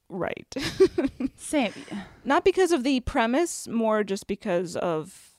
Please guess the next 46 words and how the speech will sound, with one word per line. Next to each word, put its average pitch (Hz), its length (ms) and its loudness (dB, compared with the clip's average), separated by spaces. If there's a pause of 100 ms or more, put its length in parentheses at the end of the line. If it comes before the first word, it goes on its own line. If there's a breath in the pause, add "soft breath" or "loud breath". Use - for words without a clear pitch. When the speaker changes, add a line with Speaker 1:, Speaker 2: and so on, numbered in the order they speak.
(160)
Speaker 1:
the 247 160 0
writing 220 340 4
style 311 760 2
and 190 280 -2
the, 165 360 2
like, 160 240 -2
the 180 80 0
comedic 190 380 2
sensibilities 170 680 0
of 160 120 -4
these 151 180 -4
writers 180 720 0
and 190 160 -4
stuff - 160 -4
Speaker 2:
The - 60 -2
Speaker 1:
like 170 100 -4
Speaker 2:
bl-, 247 60 -2
Speaker 1:
that. 175 120 2
Speaker 2:
I 262 40 4
Speaker 1:
I 269 60 8
Speaker 2:
mean, 285 80 6
Speaker 1:
just - 360 -4
Speaker 2:
I 285 80 -6
just, 359 260 -4
like, 381 120 -4 (100)
the 254 140 -4
bloated, 220 640 -2
big 202 280 -4
budget 196 520 -2 (200)
comedy 180 720 -4 (240)
genre 175 380 4
aesthetic, 165 560 0
like, 190 140 2 (120)
this 233 220 4
specific - 840 -6
aesthetic 170 560 -2 (320 loud breath)
Speaker 1:
Mm-hmm. 175 280 -2
Speaker 2:
and, 175 320 4
like, 165 320 0 (260)
tone. 185 380 4
I 269 80 4
don't, 302 120 6
it's - 160 0
not 269 140 2
even 254 320 4
really, 208 340 4